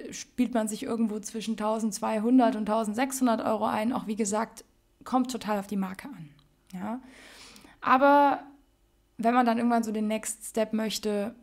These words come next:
nach so einer ganz stinknormalen Neusilberflöte, steigen halt viele um auf einen Vollsilberkopf. Das hab ich damals auch gemacht. Und, ähm,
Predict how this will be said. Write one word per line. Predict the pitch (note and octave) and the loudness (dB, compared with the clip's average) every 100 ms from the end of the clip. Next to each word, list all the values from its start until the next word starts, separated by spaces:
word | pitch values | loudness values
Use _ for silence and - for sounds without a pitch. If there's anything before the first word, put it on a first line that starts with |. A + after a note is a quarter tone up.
| _ _ | _ _
nach | - G#3 - | -8 -6 -6
so | A3 | -4
einer | F#3+ F#3+ | -4 -4
ganz | G#3 G3+ | -6 -6
stinknormalen | - G3+ G3 F#3+ F#3 F#3 | -4 -4 -2 -4 -4 -4
Neusilberflöte, | F#3 G#3 F#3+ G3+ G3 F#3+ - G3+ G3+ G3 G3 | -4 -4 -2 -4 -4 -6 -4 -4 -4 -6 -6
steigen | G3 G#3+ A3 G#3 | -4 -2 -2 -2
halt | G3 F#3+ | -6 -6
viele | A3 G3+ | -6 -2
um | A3 A3 | 0 0
auf | G3+ G3 F#3+ | -2 -6 -8
einen | F3+ | -8
Vollsilberkopf. | G#3 C4 A#3+ A3+ G#3 - A3 | 0 2 2 0 -2 -4 -8
Das | - | -8
hab | G3 | -10
ich | F3+ | -8
damals | F#3 F3+ - | -10 -10 -10
auch | G#3+ | -10
gemacht. | G3 F#3 F#3+ _ _ - - - - - - - | -10 -12 -14 _ _ -20 -20 -20 -20 -20 -20 -18
Und, | - A3 G#3+ G#3 - - | -6 -2 -2 -4 -6 -8
ähm, | G#3 G3+ G3 G3 G3+ | -6 -4 -2 -2 -4